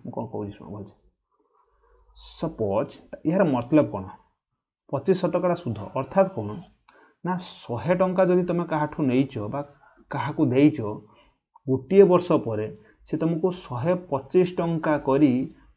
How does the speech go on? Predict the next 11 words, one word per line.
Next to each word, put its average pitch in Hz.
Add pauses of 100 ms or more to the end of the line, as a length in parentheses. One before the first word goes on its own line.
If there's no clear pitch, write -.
ପରିଶୋଧ 123
କରିବ। 101 (1500)
ବୁଝିଗଲା? 127 (880)
ସପୋଜ 147
ଶହେ 185
ଟଙ୍କାର 190 (640)
ଏତିକି 170
ହେଲା। 175 (420)
ସପୋଜ 196
ସେ 202
କହିଥାନ୍ତା 175